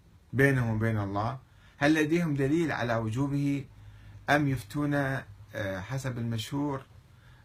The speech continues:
آه، الذي ابتدأ منذ، آه، عهد السيد كاظم اليزدي تقريبًا قبل مئة سنة؟ آه،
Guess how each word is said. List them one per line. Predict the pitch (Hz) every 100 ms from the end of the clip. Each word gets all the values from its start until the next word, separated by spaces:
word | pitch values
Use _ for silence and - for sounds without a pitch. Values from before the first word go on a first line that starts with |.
| - -
آه، | 101 120
الذي | 123 113 120 98
ابتدأ | 107 131 127 -
منذ، | 117 127 117 113 113 113 110 - 101
آه، | 95 87 85 73 - - - - _ _ -
عهد | - 120 110 -
السيد | 107 - 107 107
كاظم | 113 107 110
اليزدي | 107 127 110 92
تقريبًا | 87 - 90 87 - - -
قبل | - 95 92 - - - -
مئة | 143 139 110
سنة؟ | 107 87 85 107 - _ _ - - _ _ _ _ _ _ _ _ - - - - - - - - _ -
آه، | 135 127 123 113